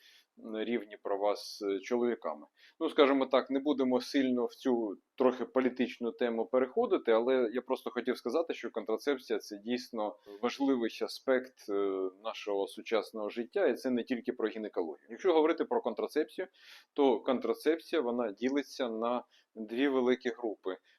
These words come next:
Це зворотня контрацепція та незворотня. Тобто зворотня передбачає, що ви, коли захочете припинити контрацепцію, ви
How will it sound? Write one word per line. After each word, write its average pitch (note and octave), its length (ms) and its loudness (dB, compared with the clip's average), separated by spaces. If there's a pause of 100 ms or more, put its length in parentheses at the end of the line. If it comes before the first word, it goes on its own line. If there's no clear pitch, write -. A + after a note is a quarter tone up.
(140)
Це C3 460 2
зворотня B2 640 2
контрацепція E3+ 880 -2
та C3+ 280 0
незворотня. A2 1120 0
Тобто A2+ 260 -2
зворотня C#3 680 0
передбачає, B2 680 2
що A2+ 200 -6
ви, B2+ 140 4
коли G#2+ 380 0
захочете A#2 640 -2 (100)
припинити B2 480 0
контрацепцію, E3 840 -6 (600)
ви A#2 540 4